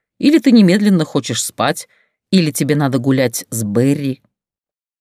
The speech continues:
«Мы вместе гуляем с Берри?» возмутилась я. «Вот об этом я и говорю», хмыкнул Гроу. «Я выдал тебе все, что чувствую, а ты заметила только Берри».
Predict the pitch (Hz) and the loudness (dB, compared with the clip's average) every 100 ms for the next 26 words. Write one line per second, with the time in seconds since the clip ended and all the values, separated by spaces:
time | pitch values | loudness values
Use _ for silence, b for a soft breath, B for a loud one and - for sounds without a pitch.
0 | - 110 123 135 123 117 139 156 294 359 | -8 -2 0 2 0 2 2 4 2 0
1 | - 254 277 226 147 123 120 143 135 104 | -4 2 4 4 2 -2 -2 0 0 0
2 | 104 - _ _ _ _ 123 123 127 - | -8 -12 _ _ _ _ -6 -2 -2 -2
3 | 131 117 - 117 104 _ _ _ _ _ | -4 -4 -4 -6 -6 _ _ _ _ _
4 | _ _ _ _ - 127 151 175 147 147 | _ _ _ _ -4 -2 0 0 0 0
5 | 143 143 139 131 143 143 135 98 101 _ | 0 0 0 0 0 0 0 -2 -6 _
6 | _ _ - 123 117 - 110 107 107 104 | _ _ -6 -2 -2 0 -2 0 0 -2
7 | 95 110 _ _ _ _ _ _ _ - | -4 -12 _ _ _ _ _ _ _ -6
8 | 135 139 143 127 117 131 127 - 123 - | -2 -2 0 -2 -4 -6 -6 -4 -6 -4
9 | 120 - 110 - 101 92 - _ _ _ | -10 -8 -10 -10 -10 -12 -14 _ _ _
10 | - 120 147 147 151 151 139 143 143 - | -16 -6 -2 -2 -2 -4 -6 -6 -8 -8
11 | - 104 - 110 95 95 95 92 | -6 -4 -4 -6 -4 -6 -8 -12